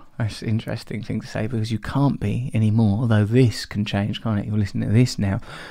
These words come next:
Adore Fern's honesty and openness. Love her discussion of how she feels and deals with external and internal judgments, something all humans can relate to. What a sweetheart, says Melon Wright Yoga.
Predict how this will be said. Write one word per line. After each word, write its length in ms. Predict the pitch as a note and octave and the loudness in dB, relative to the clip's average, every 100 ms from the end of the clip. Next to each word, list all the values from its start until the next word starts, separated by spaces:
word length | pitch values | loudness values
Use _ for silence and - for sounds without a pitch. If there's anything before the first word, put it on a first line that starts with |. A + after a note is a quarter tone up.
| - - | -18 -4
Adore 480 | A#2+ G#2+ D3 C#3+ A2 | -4 2 4 6 4
Fern's 360 | - G2+ G2 F#2+ | 2 2 4 2
honesty 440 | F#2+ F#2 - F#2+ | 2 0 0 0
and 120 | F#2 | 2
openness. 680 | F#2+ F#2+ G2 G2+ A#2+ - - | 2 0 -2 -2 -4 -8 -2
Love 240 | G#2+ B2 | 0 2
her 80 | G#2 | 0
discussion 480 | G2 G2+ - G2+ G#2+ | -4 -4 -4 -4 -2
of 60 | G2+ | -2
how 100 | G2+ | -2
she 160 | - | -4
feels 340 | A2 G#2+ G#2+ A2 | -6 -2 -2 0
and 140 | A#2+ | -2
deals 320 | G2+ G#2+ G#2 | 0 0 0
with 100 | G#2 | -4
external 460 | - - - A2 G#2+ | -8 -8 -2 0 0
and 140 | G2+ | 0
internal 480 | G2 G2+ - G#2 G2+ | -2 -4 -2 0 0
judgments, 500 | G2+ G#2 G2+ G2 F2 | -2 -4 -4 -8 -8
something 180 | G2+ G2+ | -6 -4
all 120 | G#2+ | -4
humans 300 | G2+ G#2 G#2 | -2 0 -2
can 120 | A2 | -2
relate 240 | G2+ G2+ G#2 | 0 0 -2
to. 200 | - A2 - - - - | -6 -10 -12 -20 -18 -6
What 180 | G2 | -6
a 40 | - | -4
sweetheart, 580 | - A#2 A2+ G2 F2+ - | 0 0 2 0 -2 -4
says 240 | C#3 A2+ | -4 0
Melon 380 | G#2 F#2+ F#2 F#2+ | 0 2 0 -2
Wright 220 | F#2+ F#2 | -2 -4
Yoga. 420 | G#2+ G2 A2 A2 | -6 -6 -6 -10